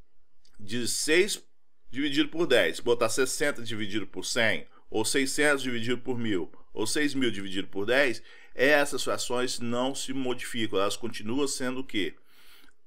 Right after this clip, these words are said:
Equivalentes, a mesmo valor, certo? Assim também vale para os números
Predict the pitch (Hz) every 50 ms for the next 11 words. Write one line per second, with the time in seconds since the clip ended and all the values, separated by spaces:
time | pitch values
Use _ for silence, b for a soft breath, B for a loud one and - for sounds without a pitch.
0 | - - - 147 165 175 165 - - 156 156 147 147 139 131 117 107 95 90 -
1 | - - - - 101 120 113 110 - - - 131 143 165 190 185 175 170 175 180
2 | 165 156 175 160 143 117 95 82 78 - - - - - - - - - - -
3 | 117 117 135 147 151 - - - b b b b b b b b - 117 127 127
4 | - - 160 160 165 147 131 117 117 123 135 143 - - - - - 92 117 110
5 | 107 107 117 117 - - 110 107 110 113 104 - - - 110 110 110 110 - 98
6 | 95 95 98 98 101 98 101 104 101 - -